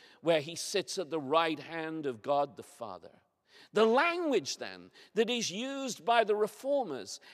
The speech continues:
and arises from Scripture is that of Christ being sovereign, sitting at the right hand of God the Father.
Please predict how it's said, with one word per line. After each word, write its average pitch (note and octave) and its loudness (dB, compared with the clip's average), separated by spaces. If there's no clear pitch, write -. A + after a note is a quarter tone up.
and C#4 0
arises A3 4
from E3+ -8
Scripture A#2 -8
is D#3+ 0
that B3+ 2
of - -6
Christ F3 -6
being C#3 -10
sovereign, F2+ -4
sitting F#3+ 0
at F3 -2
the F3 -6
right D#3+ -4
hand A#2 -10
of A2+ -20
God C#3 2
the G#2+ -14
Father. F#2 -12